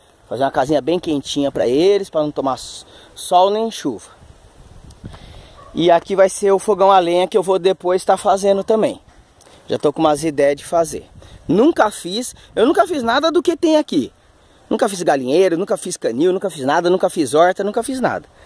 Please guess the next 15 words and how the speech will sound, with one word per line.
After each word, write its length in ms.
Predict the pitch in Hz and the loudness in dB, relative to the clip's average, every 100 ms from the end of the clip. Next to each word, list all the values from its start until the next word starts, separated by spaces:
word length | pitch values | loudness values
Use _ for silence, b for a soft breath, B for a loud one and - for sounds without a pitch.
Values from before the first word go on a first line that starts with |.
| B B B B - | B B B B 0
Mas 420 | 185 208 240 - | 4 6 2 0
tô 120 | - | 0
aprendendo 580 | 214 220 208 185 208 240 | 2 2 0 2 2 0
e 100 | 233 | 0
graças 280 | 202 202 202 | 0 0 0
a 80 | 185 | 0
Deus 220 | 185 202 | 0 0
tá 140 | 214 | -2
dando 300 | 185 202 233 | 0 0 0
certo. 520 | - - - - - - _ b b b b b b - - | -2 -4 -4 -12 -20 -20 _ b b b b b b -6 0
É, 880 | 156 156 156 151 143 139 123 107 - - - | 2 4 2 4 4 4 2 -2 -4 -12 -2
isso 280 | 277 - 196 | -2 0 -2
aqui 280 | - 240 202 | -2 0 0
é 80 | |
esterco. 800 | 214 - - 202 165 - - - | 0 -6 0 2 2 -4 -16 -20